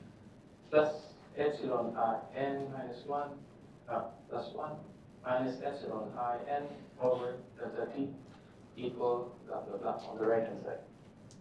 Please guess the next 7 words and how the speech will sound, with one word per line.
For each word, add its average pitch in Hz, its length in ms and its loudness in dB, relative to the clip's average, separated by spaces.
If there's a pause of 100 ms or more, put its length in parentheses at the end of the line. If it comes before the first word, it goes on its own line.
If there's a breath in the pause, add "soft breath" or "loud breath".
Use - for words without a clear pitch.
(760)
So - 280 8
this - 320 8
we 165 200 10
will 180 180 8
call 160 240 8
our 139 280 6
B. 117 380 -4